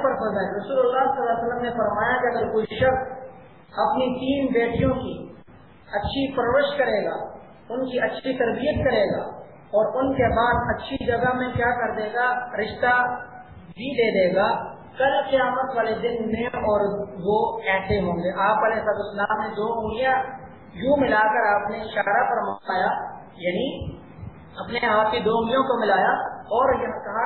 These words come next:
کہ میں اور وہ ایسے ہوں گے، اور ایک روایت میں آتا ہے کہ میں اسے جنت کی ضمانت دیتا ہوں۔ دیکھیں تو صحیح، اگر عورت کی عزت ہے،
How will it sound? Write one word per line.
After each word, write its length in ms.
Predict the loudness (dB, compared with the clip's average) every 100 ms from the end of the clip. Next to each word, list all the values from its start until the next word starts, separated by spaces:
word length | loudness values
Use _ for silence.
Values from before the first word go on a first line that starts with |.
| -2
کہ 100 | -4
میں 100 | -4
اور 180 | 0 0 0
وہ 80 | 0
ایسے 260 | 0 0 0
ہوں 180 | 0 0
گے، 60 | 0
اور 100 | 0
ایک 180 | 0
روایت 400 | 0 2 2 0
میں 80 | 0
آتا 220 | -2 2
ہے 100 | 2
کہ 120 | 2 -2
میں 80 |
اسے 260 | 0 4 4 2
جنت 400 | -2 -2 -4 -2
کی 80 | -6
ضمانت 440 | -2 2 2 2 2
دیتا 260 | 0 -2
ہوں۔ 140 | -4 -6 -12 -18 -20 -20 -20 -20 -20 -20 -20 -20 -20 -20 -10 -6
دیکھیں 300 | -6 -2 -2
تو 140 | -2 -6
صحیح، 240 | -6 -8 -12 -16 -20 -20 -20 _ _ _ _ _ _ -20 -20 -20 -20 _ _ _ -20 _ -20 -16 -16 -16 -20 -20 -20 -20 _ -2
اگر 280 | 0 0 0
عورت 380 | 2 4 2 -2
کی 140 | -4
عزت 340 | -4 -2 -2 -2
ہے، 160 | -6